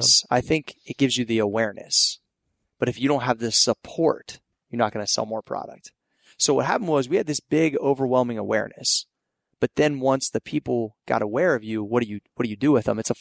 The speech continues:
it's a funnel, right? Like, they get, you get in your funnel essentially, but it's like, then it was the support of the workout, support of the diet, support of the customer service. Like, that's the same thing I do now. Like, you know, we have a couple celebrities that are, that are working on the new line.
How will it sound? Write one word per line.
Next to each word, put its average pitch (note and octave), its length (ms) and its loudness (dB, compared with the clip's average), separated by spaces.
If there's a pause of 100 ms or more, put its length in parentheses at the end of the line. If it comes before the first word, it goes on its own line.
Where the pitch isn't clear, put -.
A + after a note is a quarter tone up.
(280)
it's - 160 -2
a - 40 -4
funnel, C3 400 -2
right? B2 280 2
Like, A#2+ 160 0
they C3 100 0
get, B2 120 -2
you C3+ 180 2
get C3+ 140 0
in C3 120 0
your A#2+ 100 -4
funnel C3+ 300 0
essentially, C3 460 2
but B2 120 2
it's - 120 -2
like, B2 160 0 (400)
then D#3+ 160 2
it D#3+ 80 2
was C3+ 300 2 (300)
the B2 80 -4
support B2+ 360 0
of A#2+ 40 -2
the B2+ 80 -2
workout, C3+ 420 0
support - 300 0
of B2+ 40 0
the C3+ 60 4
diet, C3+ 360 2
support A#2+ 280 -2
of A2+ 80 -6
the - 60 -16
customer B2 280 -2
service. C#3+ 480 2
Like, A2+ 200 0 (380)
that's C3 200 2
the C3+ 60 0
same C3+ 180 2
thing B2+ 120 -2
I B2 80 4
do A#2+ 120 -4
now. C#3 260 2
Like, G#2+ 260 0 (280)
you B2+ 80 -2
know, A#2+ 80 2
we B2+ 140 2
have A#2 120 2
a A2+ 60 -6
couple A#2 240 -2
celebrities A#2 480 0
that A2 100 -6
are, G#2+ 40 -8 (120)
that - 80 0
are A#2 80 2
working A#2+ 260 0
on A2 80 -4
the A2 60 -6
new C#3+ 160 2
line. A#2 420 2